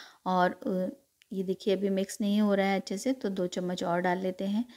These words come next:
तो इस तरह से हमको एक स्लरी तैयार करनी है, यानी कि एक साटा तैयार करना है, जिससे हमारी जो मठरी है वो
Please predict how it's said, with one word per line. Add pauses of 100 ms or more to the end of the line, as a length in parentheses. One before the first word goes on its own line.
(320)
तो
इस
तरह
से
हमको
एक
स्लरी
तैयार
करनी
है,
यानी
कि
एक
साटा
तैयार
करना
है,
जिससे
हमारी
जो
मठरी
है
वो